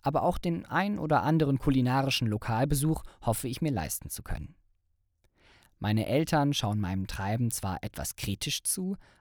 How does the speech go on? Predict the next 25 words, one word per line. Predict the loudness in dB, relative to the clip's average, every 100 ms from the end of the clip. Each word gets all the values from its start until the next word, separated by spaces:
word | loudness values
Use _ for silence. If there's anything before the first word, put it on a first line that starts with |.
| 4
aber | 6 6 4 0
wie | -4 -2
in | -2
vielen | 0 2 4
Lebenssituationen | 6 6 4 0 2 0 0 0 2 2 0
habe | 0 2 0
ich | -2
ihr | -6
Vertrauen | -6 -4 -2 -2
auf | -2 -6
meiner | -6 -4
Seite. | -6 -6 -10 -14 -18 _ _ _ _ _ _ _ _ -2
Nur, | 0 0
dass | 0
ich | -2 -2
meine | -2 -2
Gitarre | -6 -8 -6 -4
mitschleppen | -4 -4 -6 -6 -6 -4
will, | -6 -6 -12
stößt | 0 4 4 2
bei | 0
beiden | 2 2 2
auf | 0 -2
Unverständnis. | -4 -4 -8 -6 -6 -6 -8 -8 -14 -8
Aber | -2 2 2 0